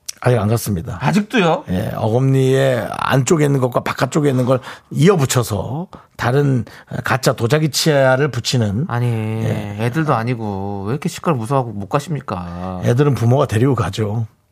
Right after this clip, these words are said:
Speaker 1: 어른이니까 자기 뜻대로 안 가는 거예요.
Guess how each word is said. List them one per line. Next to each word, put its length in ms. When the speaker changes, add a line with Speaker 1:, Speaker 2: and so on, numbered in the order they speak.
Speaker 1:
어른이니까 800
자기 260
뜻대로 320
안 140
가는 240
거예요. 420